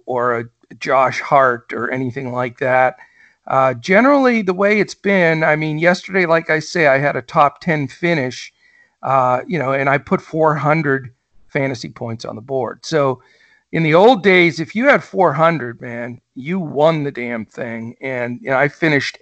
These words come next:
eighth, which out of, you know, a thousand people or whatever is still, or even more than that, I believe, but it's still pretty damn good. However, you know, it goes to show you, four hundred, man, you,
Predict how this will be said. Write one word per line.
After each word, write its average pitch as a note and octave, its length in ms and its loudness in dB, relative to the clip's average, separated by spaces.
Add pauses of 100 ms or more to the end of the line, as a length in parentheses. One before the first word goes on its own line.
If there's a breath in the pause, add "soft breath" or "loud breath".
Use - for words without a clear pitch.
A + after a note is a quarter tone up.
eighth, F#3 500 0 (340 soft breath)
which - 460 -6
out C#3 220 4
of, B2 320 -4 (100)
you D3 80 -4
know, A#2+ 320 -4
a C#3 60 -6 (540)
thousand C#3 420 2
people F3+ 400 -6
or C3+ 100 -8
whatever B2+ 380 -4
is A#2 100 -10
still, D#3 480 2 (340 loud breath)
or B2 100 -6
even C3+ 180 -4
more C3 240 -2
than B2 120 -10
that, A#2 180 -6
I A#2 60 -8
believe, A#2+ 360 -10
but B2+ 160 -6
it's - 140 -14
still B3+ 200 2
pretty G#3+ 220 -2
damn D#3 240 2
good. F3+ 360 4
However, D#3+ 680 2 (420 loud breath)
you G3 120 -2
know, D#3+ 300 2
it D3+ 100 -8
goes F#3 240 2
to E3 100 -12
show G#3+ 260 2
you, B2+ 200 -2
four G#3 360 2
hundred, F#3+ 380 0
man, D3 260 -6
you, G#3 220 -4